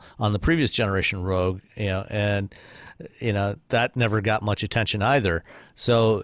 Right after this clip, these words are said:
you know, they, they've always, they've never, they don't seem to have ever gotten really very excited about hybrids.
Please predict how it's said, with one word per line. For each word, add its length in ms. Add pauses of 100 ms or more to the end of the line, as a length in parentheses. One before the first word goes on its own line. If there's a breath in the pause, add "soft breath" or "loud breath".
(140)
you 120
know, 120
they, 160
they've 240
always, 720
they've 320
never, 180
they 140
don't 160
seem 180
to 80
have 120
ever 300
gotten 280
really 300
very 240
excited 420
about 240
hybrids. 580